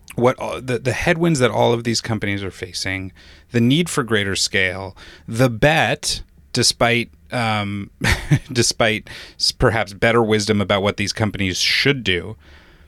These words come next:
in terms of sort of maybe, like, paring down as opposed to scaling up, I think this is still on the table.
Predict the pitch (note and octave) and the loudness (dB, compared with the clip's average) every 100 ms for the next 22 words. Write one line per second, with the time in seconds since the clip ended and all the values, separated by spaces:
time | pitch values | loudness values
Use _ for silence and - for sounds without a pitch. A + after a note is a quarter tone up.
0 | - - B2 G2+ A#2+ A2 G2+ F#2 A2+ G2+ | -14 -4 -2 2 2 2 0 0 0 2
1 | G2 G2 G2 F#2 F2 F2 - - - - | 2 0 0 -2 -2 -6 -10 -16 -6 0
2 | A#2+ G2 F2+ G2+ G2 F#2+ F2+ - G2 F2+ | 2 0 0 0 0 -2 -4 -2 -4 -2
3 | F#2+ - - A2 G2+ F#2+ G#2 A#2 F2+ - | -2 0 2 2 0 0 0 0 -2 -8
4 | - - - - - C#3 D#3 - C#3+ B2 | -20 -20 -20 -20 -4 0 2 2 2 2
5 | B2+ A2 - G2+ F#2+ F2 - F#2+ F#2+ G2 | 2 2 2 2 0 -2 -4 -4 -2 0